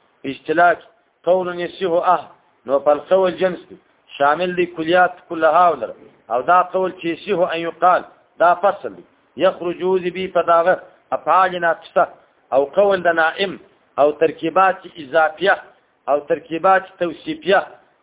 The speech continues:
او ترکیبات امتزاجیه، دا ځینې وځي. په پوهېږئ؟ او مرور والانشائیه بانواعها، هغه انشاء په اعتبار د ټولو انواعو، هغه ځینې ووتل طالبان. مر ویل مر، ولې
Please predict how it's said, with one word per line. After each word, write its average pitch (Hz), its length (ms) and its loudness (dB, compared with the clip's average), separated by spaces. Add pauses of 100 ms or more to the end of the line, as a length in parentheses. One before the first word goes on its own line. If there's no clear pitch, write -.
او 143 120 2
ترکیبات 160 680 -2 (160)
امتزاجیه، 165 800 -2 (400)
دا 233 160 2
ځینې 127 220 -14
وځي. 117 260 -16 (300)
په 135 80 0
پوهېږئ؟ 165 400 0 (440)
او 151 180 4
مرور 190 320 0
والانشائیه 170 920 0 (520)
بانواعها، 180 920 -2 (400)
هغه 170 200 -6 (120)
انشاء 254 360 -2
په 269 140 -14
اعتبار 247 480 0
د 226 120 -2 (180)
ټولو 277 240 -2 (120)
انواعو، 147 380 0 (360)
هغه 170 240 2
ځینې 175 240 -6
ووتل 151 420 -2
طالبان. 110 440 -4 (440)
مر 190 220 -2
ویل 220 220 4
مر، 196 240 -4 (960)
ولې 180 340 -6